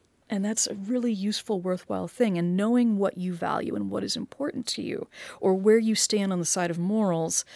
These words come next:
this also helps you define nebulous things, you know, in life. And it can, it can help you identify people who might be toxic. It can help you identify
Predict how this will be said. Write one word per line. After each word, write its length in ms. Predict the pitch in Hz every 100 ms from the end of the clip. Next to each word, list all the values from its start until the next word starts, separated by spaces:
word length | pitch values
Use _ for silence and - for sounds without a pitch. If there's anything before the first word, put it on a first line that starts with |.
| - - -
this 180 | - -
also 240 | 269 269
helps 280 | 220 214 -
you 80 | 202
define 480 | 175 - 185 180 180
nebulous 520 | 165 - - 175 -
things, 640 | - - - - - - - -
you 80 |
know, 140 | 170 165
in 120 | 165
life. 340 | 160 165 -
And 100 | 202
it 80 | 190
can, 300 | - 208 196 - - - -
it 80 | -
can 100 | 190
help 220 | 185 190
you 80 | 202
identify 560 | 160 160 180 - 208 202
people 320 | 175 - 185
who 100 | 185
might 160 | 175
be 100 | -
toxic. 560 | - - 320 - 277 -
It 100 | -
can 80 | 165
help 180 | 180 185
you 100 | 165
identify 680 | 165 165 - 170 160 156